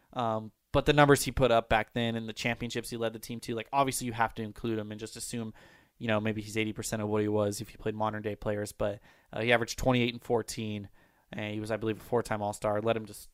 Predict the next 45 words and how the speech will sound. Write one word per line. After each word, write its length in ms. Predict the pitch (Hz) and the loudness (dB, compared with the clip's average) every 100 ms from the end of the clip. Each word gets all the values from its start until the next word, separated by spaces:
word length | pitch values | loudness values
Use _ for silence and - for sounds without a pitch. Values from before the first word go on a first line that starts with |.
| _ | _
five 220 | 123 117 | 0 0
championships. 680 | - 113 110 113 - 113 - | -2 -4 -6 -10 -8 -8 -6
He 100 | 127 | -6
was 200 | 120 113 | -4 -4
their 200 | - 120 | 0 0
first 340 | - 127 117 - | 2 0 0 -6
superstar, 460 | 123 117 110 107 | -8 -2 -2 0
really, 300 | 113 107 104 - - _ _ | 0 0 -4 -8 -20 _ _
um, 240 | 104 92 110 | -16 -16 -8
way 120 | 127 | 0
back 220 | 123 107 | 2 0
in 60 | 107 | -4
the 80 | 101 | -4
fifties. 460 | 113 - 107 - _ _ _ _ _ - - - | -4 -4 -10 -12 _ _ _ _ _ -20 -20 -10
And 100 | 131 | -2
then 80 | 135 | 2
the 80 | 135 | 6
bench, 340 | 135 135 131 | 8 8 6
five, 300 | - 127 123 127 - | 6 8 8 2 0
five 260 | - 131 123 | 6 6 6
men. 280 | 123 120 - _ _ _ _ | 0 -2 -10 _ _ _ _
We 80 | 143 | -2
got 120 | 127 | 0
Jerry 200 | 135 135 | 6 8
West, 460 | 127 117 110 - - - - - | 10 10 8 2 -8 -14 -16 0
obviously. 520 | 123 113 113 - 110 | 0 2 -4 -4 -6
I 40 | 110 | -6
mean, 120 | 113 | -4
I 40 | |
had 160 | 123 117 | -4 -4
to 40 | |
pick 160 | - 113 | -8 -6
Magic 300 | 110 107 110 | -4 -4 -4
over 160 | 107 107 | -6 -6
Jerry. 320 | 107 101 104 | -6 -6 -4
Sorry. 400 | - 107 104 110 | -2 -2 -2 -10
I 40 | |
could 140 | 113 143 | -2 0
have 100 | 123 | 0
put 120 | 123 | 0
Jerry 220 | 120 110 | 2 2
at 120 | 107 | 0
the 40 | - | -6
two, 300 | - 117 110 | -2 -2 0
but 260 | 110 107 | 0 -2